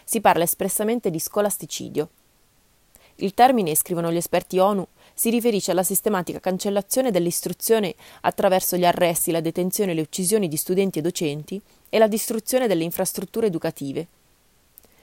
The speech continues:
Senza scuole sicure le bambine e le ragazze corrono ancora più pericoli e sono a rischio di subire violenze sessuali. Sono ormai un milione i minori a Gaza che hanno bisogno di sostegno psicosociale e che soffriranno per tutta la vita gli effetti del trauma di questa guerra.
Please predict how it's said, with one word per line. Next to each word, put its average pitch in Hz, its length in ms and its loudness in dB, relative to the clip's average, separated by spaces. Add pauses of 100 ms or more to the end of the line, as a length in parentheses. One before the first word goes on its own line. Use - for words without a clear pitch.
(160)
Senza 214 260 0
scuole 226 240 4
sicure 240 400 0
le 180 120 2
bambine 190 300 0
e 196 40 2
le 196 100 4
ragazze 190 440 2
corrono 180 280 -2
ancora 240 280 0
più 196 120 -2
pericoli 165 540 -4 (300)
e - 100 -4
sono 226 180 -2
a 226 40 2
rischio 208 280 -2
di 175 120 -4
subire 214 340 -2
violenze 170 340 -2
sessuali. 156 640 -2 (840)
Sono 220 180 2
ormai 233 240 2
un 233 60 2
milione 196 380 2
i 185 40 0
minori 180 240 0
a 175 60 4
Gaza 180 360 2
che - 100 -4
hanno 170 120 -4
bisogno 190 320 -2
di 170 120 -2
sostegno 190 400 -2
psicosociale 165 800 -2 (340)
e - 80 -4
che 233 140 4
soffriranno 220 500 2
per 175 180 0
tutta 226 280 -4
la 196 80 4
vita 220 240 -2
gli 165 80 0
effetti 185 340 -2
del 185 160 2
trauma 196 320 2
di 151 100 -4
questa - 300 -2
guerra. 151 420 -2